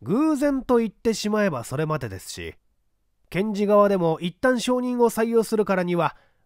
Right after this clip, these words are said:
無論相当な吟味もした上でのことですから、うっかりこちらで早まった騒ぎ方をして、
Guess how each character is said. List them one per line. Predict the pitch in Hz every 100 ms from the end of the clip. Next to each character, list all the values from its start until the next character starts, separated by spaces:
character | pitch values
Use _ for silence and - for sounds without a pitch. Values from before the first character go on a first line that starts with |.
| _
無 | 156
論 | 220 240 233 - _ _ _
相 | - 262 311
当 | - 285 277
な | 262
吟 | 214 277 254
味 | 202
も | 175
し | 165
た | - 233
上 | 233 262
で | 202
の | 143
こ | 147
と | 147
で | 123
す | -
か | 113
ら、 | 90 - _ _ _ _ _ _ _ _
う | 139
っ | 160 _
か | - 262
り | 147
こ | - 170
ち | 285
ら | 254
で | 240
早 | 180 226 269
ま |
っ | 262
た | - 170
騒 | 170 180
ぎ | 180
方 | 180 190 170
を | 135
し | -
て、 | 143